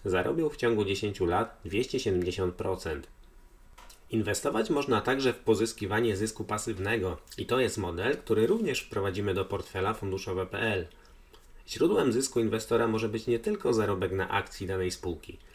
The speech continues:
Może być nim również dywidenda, czyli część zysku wypłacanego przez spółkę akcjonariuszowi.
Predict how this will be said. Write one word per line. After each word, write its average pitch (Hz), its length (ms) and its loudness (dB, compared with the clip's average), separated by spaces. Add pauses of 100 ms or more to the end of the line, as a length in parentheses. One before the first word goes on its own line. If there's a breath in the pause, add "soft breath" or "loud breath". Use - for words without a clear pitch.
(300 loud breath)
Może 90 340 -2
być 107 300 -2
nim 101 200 2
również 98 360 0
dywidenda, 90 600 -2 (260 loud breath)
czyli 90 240 -4
część 113 300 0
zysku 98 300 0
wypłacanego 90 760 -2
przez 131 260 -2
spółkę 143 420 -2
akcjonariuszowi. 92 840 -2